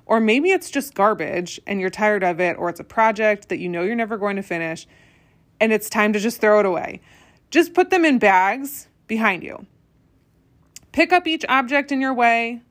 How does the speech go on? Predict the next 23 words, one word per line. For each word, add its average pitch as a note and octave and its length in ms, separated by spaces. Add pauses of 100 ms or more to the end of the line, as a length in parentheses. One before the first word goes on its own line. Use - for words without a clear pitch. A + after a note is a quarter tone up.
(280)
deposit A#3 520
the - 120
items A#3 380
into G3+ 220
your F#3+ 80
new G3 180
piles A#3 720 (260)
that G#3 160
are G3+ 140
leaving A#3 720 (200)
the F#3+ 100
room, E3+ 440 (240)
because A3+ 240
they B3 100
probably C#4 500
don't G#3 240
belong F3+ 360
in F3 80
the E3+ 60
room E3+ 440 (320)
that G3 160
they're F#3 220
in. - 360